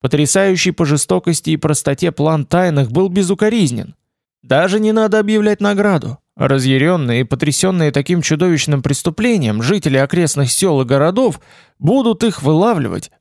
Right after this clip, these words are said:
а выловив, убьют тут же на месте страшно и жестоко. "Если так, — сказала она дрогнувшим голосом, — мы вряд ли доберёмся до соседнего села. Они уже знают, где мы".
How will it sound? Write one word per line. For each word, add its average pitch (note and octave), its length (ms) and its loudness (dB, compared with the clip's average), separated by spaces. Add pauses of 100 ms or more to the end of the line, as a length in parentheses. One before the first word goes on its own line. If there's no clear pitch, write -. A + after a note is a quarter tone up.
а C#3+ 160 0
выловив, E3 600 0
убьют F3 460 -2
тут A3 180 -2
же E3 120 2
на D3 160 0
месте E3 400 0
страшно D3 460 -2
и D3+ 40 0
жестоко. C3+ 560 -4 (1120)
"Если C3+ 440 0
так, — G3 600 -2 (360)
сказала C#3 500 0
она D3 200 2
дрогнувшим C3 640 -2
голосом, — A#2 500 -2 (640)
мы E3+ 120 2
вряд G3 360 0
ли F#3+ 60 0
доберёмся G3+ 560 0
до B2+ 100 2
соседнего B2+ 520 0
села. A#2 380 -2 (480)
Они F#3+ 220 2
уже G#3+ 200 2
знают, G#3 360 2
где D3 240 0
мы". A#2 200 -4